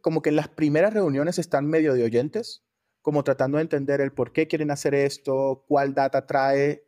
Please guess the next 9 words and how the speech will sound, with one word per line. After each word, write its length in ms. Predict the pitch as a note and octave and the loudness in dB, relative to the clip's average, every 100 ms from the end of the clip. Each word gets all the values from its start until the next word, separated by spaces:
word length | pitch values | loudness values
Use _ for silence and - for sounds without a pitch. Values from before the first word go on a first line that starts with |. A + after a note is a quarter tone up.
| _ | _
puede 200 | - B2 | 0 2
ser 200 | A#2+ C#3 | 2 0
el 120 | B2+ B2 | -2 -2
product 300 | A#2 G#2 G#2+ | -2 -2 -2
manager 460 | C#3 D#3 D3 D3 | -2 -2 -2 -4
que 80 | D3 | -4
trae 180 | C#3+ C#3 | -2 -2
alguna 300 | C#3 C#3+ C#3 | -2 -2 -2
data, 640 | C3+ C#3 - C#3 C#3 C#3+ | -2 -2 -2 -4 -4 -8